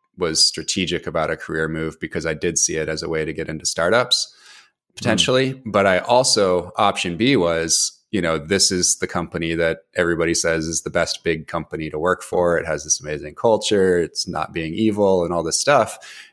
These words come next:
Speaker 1: The perks are amazing. You know, the people are actually pretty spectacular. You know, so if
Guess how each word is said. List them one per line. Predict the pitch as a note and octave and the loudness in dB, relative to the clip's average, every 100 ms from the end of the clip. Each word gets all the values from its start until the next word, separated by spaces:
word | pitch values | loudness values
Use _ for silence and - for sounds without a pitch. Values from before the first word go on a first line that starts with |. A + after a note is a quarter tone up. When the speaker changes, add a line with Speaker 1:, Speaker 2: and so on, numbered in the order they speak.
| _ | _
Speaker 1:
The | - | -2
perks | - G#2+ - G2+ | 2 2 4 4
are | F#2+ | 4
amazing. | F#2 F#2 F#2 F2+ F#2 F2 F2 E2+ - | 4 4 4 4 2 2 0 -4 -4
You | F2+ | -4
know, | D#2 | -4
the | - | -2
people | - G#2+ F2+ - | -2 0 -2 0
are | F2 F2 | 2 4
actually | F2 F2+ - F2+ | 4 0 -2 -4
pretty | E2+ F#2+ E2 | -2 -4 -2
spectacular. | F2+ E2+ F#2+ F#2+ - G2 F#2 - - - - - _ _ | -2 -2 0 0 2 0 0 -4 -18 -20 -20 -20 _ _
You | G#2+ | 2
know, | F#2 E2+ | 2 0
so | - G#2 F#2 F2 - _ _ _ _ | 2 4 4 2 -2 _ _ _ _
if | - G2+ - - | 2 2 -2 -12